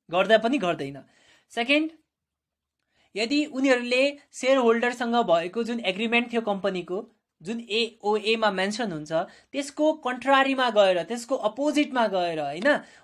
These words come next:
उनीहरूले बाइङ एन्ड सेलिङ गरिरहेको छ भने त्यस्तो केसमा पनि कम्पनीले रेजिस्टरमा मेन्टेन, जुन नाम क्रस अफ गर्छ नि, चेन्ज गर्छ, त्यो गर्न मान्दैन र रिफ्युज गर्न सक्छ है।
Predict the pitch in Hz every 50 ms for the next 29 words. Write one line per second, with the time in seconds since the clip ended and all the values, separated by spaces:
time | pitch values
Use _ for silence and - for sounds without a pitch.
0 | _ - 233 233 262 247 247 247 254 240 185 202 208 226 254 262 262 254 254 233
1 | 240 233 220 226 233 226 214 202 208 208 196 196 180 180 180 185 175 180 202 165
2 | 156 165 196 233 247 - - - _ _ - 240 233 - 240 226 226 - 208 190
3 | 185 190 - 185 165 156 151 - 208 190 190 214 240 262 269 - _ _ _ _
4 | - 202 214 214 220 220 208 202 202 196 196 196 196 202 202 - _ _ 156 165
5 | 196 196 247 240 - - 254 240 233 226 220 202 196 196 196 190 202 196 196 190
6 | 185 185 - _ _ - 170 196 190 180 180 190 214 233 233 233 - 214 226 233
7 | 233 269 240 190 185 196 190 180 185 214 214 180 - - 208 208 208 196 185 175
8 | 180 180 190 185 185 185 - - _ _ _ - 254 254 220 214 208 202 196 190
9 | 190 190 190 202 - _ - 160 165 185 190 196 196 196 202 202 220 262 269 196
10 | 196 190 196 202 196 - - 214 208 185 165 175 165 156 151 165 196 277 - -
11 | _ _ _ _ - - 214 - - - - - - _ _ _ _ _ _ _
12 | _ _ _ _ - 165 214 269 262